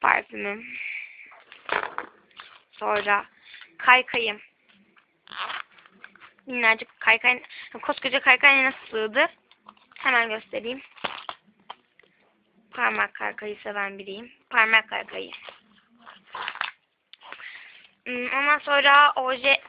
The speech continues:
iki üç tane daha var, onları da göstermek isterim. Ee, klasiğin ne yazan Portin Formula diye okudum. Üç yüz on altı, e, simli bu mat. Hem simli hem de mat yalnız.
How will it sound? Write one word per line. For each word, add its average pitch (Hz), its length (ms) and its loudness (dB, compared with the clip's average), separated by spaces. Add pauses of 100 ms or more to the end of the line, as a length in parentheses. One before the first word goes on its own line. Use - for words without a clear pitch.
iki - 220 -6
üç - 160 -10
tane 240 320 2
daha 240 220 0
var, 233 80 0
onları 226 320 0
da 220 60 -4
göstermek 208 560 -2
isterim. - 380 -12 (800)
Ee, 226 380 0
klasiğin 247 720 -4 (2250)
ne 233 380 2 (300)
yazan 226 420 -4 (680)
Portin 240 480 -4
Formula 226 600 -4
diye 220 140 -4
okudum. 220 420 -8
Üç - 200 -14
yüz - 80 -8
on 226 100 -4
altı, 214 380 -4 (880)
e, 208 220 -2 (200)
simli 220 480 -4 (280)
bu 214 140 -10
mat. 208 300 -6 (320)
Hem 247 220 -6
simli 247 300 -8
hem 254 180 -6
de 220 40 -6
mat 220 300 -6
yalnız. 294 280 -4